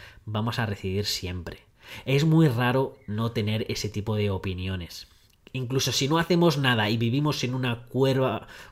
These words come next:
cuerva, no, en una cueva como ermitaños, pues también vamos a recibir opiniones de por qué estamos viviendo en una cueva como ermitaños, ¿no? O si hacemos mucho, porque hacemos mucho. Si hacemos poco, porque hacemos poco. Si hacemos poquito,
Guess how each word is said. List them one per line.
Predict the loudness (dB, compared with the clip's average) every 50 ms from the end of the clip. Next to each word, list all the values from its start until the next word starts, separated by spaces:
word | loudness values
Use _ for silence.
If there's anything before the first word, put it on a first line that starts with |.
| _
cuerva, | _ -4 -2 -2 0 -2 0 0
no, | 0 0
en | 0
una | 0 -2 -4 -2
cueva | -2 0 0 2 2 2 2 2 0
como | 0 0 2 2
ermitaños, | 2 0 0 -2 0 0 2 2 2 0 0 -2 -4 -8 -16 -20 -20 -20 -20 -20 -20 -20 -20 -20 -20 _ _
pues | -8 -4 -2 0 0 0 -2 -4 -6 -10 -12 -14 _ _ _ _ _ _ _ _ _ _ -20 _
también | -8 -6 -4 -2 -2 -2 -2 -2 -4 -8 -12 -18 -20 -20 -20 -16 -12
vamos | -8 -6 -4 -4 -4 -2 -2
a | -2
recibir | -2 -2 -4 -4 -4 -2 -2 -2 -2 -4 -6 -10 -16 -20 -20 -20 -20 -10 _
opiniones | -4 -2 0 0 0 0 0 0 0 -2
de | -2 -2
por | -2 -4 -4 -4
qué | -4 -4
estamos | -4 -4 -2 -2 -2 -2 -2
viviendo | -2 -2 0 0 0 0 0 -2 -2 -2
en | -4 -2 -2 -2
una | -2 -4 -4
cueva | -4 -4 -2 -2 -2 -2 -2
como | -4 -4 -2 -4 -4
ermitaños, | -4 -6 -6 -6 -6 -6 -8 -8 -8 -8 -8
¿no? | -8 -8 -8 -10 -12 -10 -2
O | 0 0 2
si | 2 0
hacemos | 0 0 0 2 4 4 4 4 4
mucho, | 2 2 4 4 4 4
porque | 4 2 2 0 -2
hacemos | -2 -2 -2 -2 -2 -2 -2
mucho. | -4 -4 -2 -2 -2
Si | 0 0 -2
hacemos | -2 0 0 0 0 -2 -4 -2
poco, | -2 -2 2 4 2 4 4
porque | 2 2 2 0
hacemos | -2 0 -2 -2 -4 -2
poco. | 0 0 2 2 0 0
Si | 0 -2
hacemos | -2 -2 0 0 0 -2 -2
poquito, | -2 -4 -4 -2 -2 -6 -2 2 4 4 4